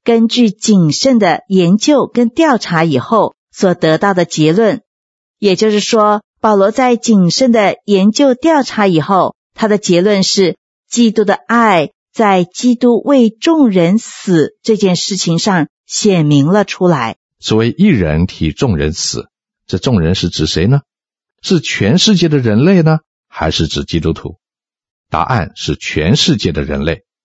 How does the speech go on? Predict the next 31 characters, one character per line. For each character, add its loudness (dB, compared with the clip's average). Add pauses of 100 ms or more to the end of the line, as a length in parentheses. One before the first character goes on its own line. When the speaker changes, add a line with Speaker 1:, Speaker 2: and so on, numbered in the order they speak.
(340)
Speaker 2:
因 -2
为 0
保 -4
罗 -2
在 -4
罗 -2
马 -2
书 -4
第 -4
五 -6
章 -4
第 -4
八 -4
节 -4
说， -6 (420)
基 0
督 2
在 -2
我 0
们 0
还 -4
做 -2
罪 -2
人 0
的 -2
时 -4
候 -6 (180)
为 2
我 0
们 0
死， -8